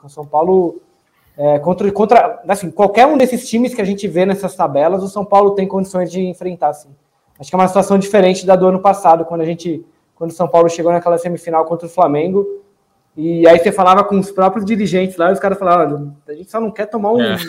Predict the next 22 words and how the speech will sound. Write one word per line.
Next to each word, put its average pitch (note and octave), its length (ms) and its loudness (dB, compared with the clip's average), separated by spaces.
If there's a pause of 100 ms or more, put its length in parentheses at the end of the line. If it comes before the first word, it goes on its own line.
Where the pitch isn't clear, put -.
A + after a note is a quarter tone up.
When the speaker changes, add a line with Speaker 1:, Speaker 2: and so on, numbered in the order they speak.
Speaker 1:
um F#3 120 -4
vareio F3 460 6
aqui, F3+ 220 -2
a F#3+ 40 0
gente G3+ 440 -8 (360)
tá F#3 120 -2
feliz F#3+ 340 0
com G3 80 -2
essa F3 80 -4
Speaker 2:
Foi - 80 -6
Speaker 1:
semifinal, F3+ 400 -2
Speaker 2:
mesmo. F3+ 100 -2
Speaker 1:
a G#3 40 -4
gente G3 80 -10
só G#3+ 80 -2
não F#3+ 100 0
quer G#3 120 -4
tomar G#3+ 200 -4
um A3+ 80 -2
cacete A3 420 -6
aqui, F#3 200 -10
porque G#3 600 -2